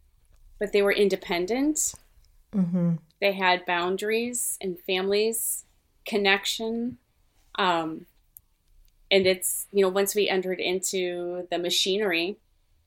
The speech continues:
Speaker 1: of the system set up by men,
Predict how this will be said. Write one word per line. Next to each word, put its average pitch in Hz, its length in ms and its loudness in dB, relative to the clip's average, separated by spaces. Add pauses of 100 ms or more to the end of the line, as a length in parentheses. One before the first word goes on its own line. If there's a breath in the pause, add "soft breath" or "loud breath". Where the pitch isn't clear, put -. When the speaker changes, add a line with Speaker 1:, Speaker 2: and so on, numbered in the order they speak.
(680)
Speaker 1:
of 170 180 0
the 175 80 -2
system 170 640 -2 (640)
set - 280 -4
up - 180 -6 (100)
by 170 460 -2 (120)
men, 175 360 -6